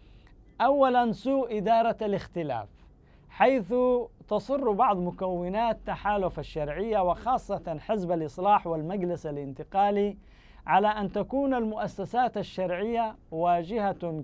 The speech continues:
كاملة لسياساتها وتوجهاتها الاستفزازية والانفصالية. تعمل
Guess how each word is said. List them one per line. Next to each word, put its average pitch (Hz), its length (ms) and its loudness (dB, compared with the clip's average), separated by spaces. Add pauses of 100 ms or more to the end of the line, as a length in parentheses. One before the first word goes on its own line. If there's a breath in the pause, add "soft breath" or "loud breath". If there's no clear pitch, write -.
كاملة 240 520 2
لسياساتها 202 1200 -2
وتوجهاتها 175 1000 0
الاستفزازية 170 1000 -2
والانفصالية. 151 880 -6 (1600 soft breath)
تعمل 262 600 4